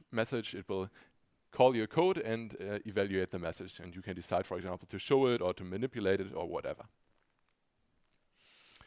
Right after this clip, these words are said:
So when you want to intercept network requests, you have to hook into the fetch event.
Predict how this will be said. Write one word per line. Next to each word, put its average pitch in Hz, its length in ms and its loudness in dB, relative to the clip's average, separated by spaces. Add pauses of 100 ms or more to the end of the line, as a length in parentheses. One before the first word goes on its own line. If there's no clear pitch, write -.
(360)
So 123 140 6
when 131 140 10
you 147 80 6
want 123 140 6
to 107 360 2
intercept 127 440 2
network 202 300 4
requests, 143 600 6
you 113 300 -2 (240)
have 101 300 4
to 101 220 -2
hook 151 220 0
into 123 220 -4
the 107 100 -2
fetch - 320 -2
event. - 400 -10